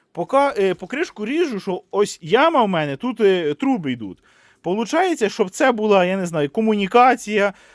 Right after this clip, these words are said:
ревізія, смотрова яма, як хочете називайте, щоб туди можна було залізти і мати доступ до цих трубів, що тут йдуть. Це воно йде каналізація, йде вода, йде то якесь старе, неважно.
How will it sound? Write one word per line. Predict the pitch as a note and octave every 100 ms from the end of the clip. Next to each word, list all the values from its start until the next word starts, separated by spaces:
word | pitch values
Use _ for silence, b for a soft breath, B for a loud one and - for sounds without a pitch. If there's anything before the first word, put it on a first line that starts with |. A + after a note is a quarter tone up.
| b _
ревізія, | D3 B3 A3+ A#3 G#3+ F#3 F3+
смотрова | G3 F3+ G#3+ A#3
яма, | G#3+ G#3 G3+ F#3+
як | G3+ -
хочете | G#3 F3+ E3
називайте, | D#3 D3+ F#3+ B3+ D#4+ - A2 b b b b b b b
щоб | - F#3+
туди | - A#3+
можна | B3 B3 A3+
було | F#3+ G#3+ F3
залізти | F#3+ A#3+ A3+ - -
і | G3
мати | A3 G3+
доступ | F3 A#3 - E3+
до | F#3
цих | G3+
трубів, | - D4+ D#4 B3+
що | G3
тут | E3+
йдуть. | D#3+ C#3+
Це | F3+
воно | F#3 E3+
йде | D#3
каналізація, | D3+ C#3+ C#3+ D#3 D#4 E4 A3+
йде | G3 F3+
вода, | F3 D#3+ G3+ B3+
йде | G#3+ F#3 F3+
то | E3+ E3+
якесь | E3+ F3 -
старе, | - G3 F3 A#2 b b b _
неважно. | E3 F3+ B2+ G#2+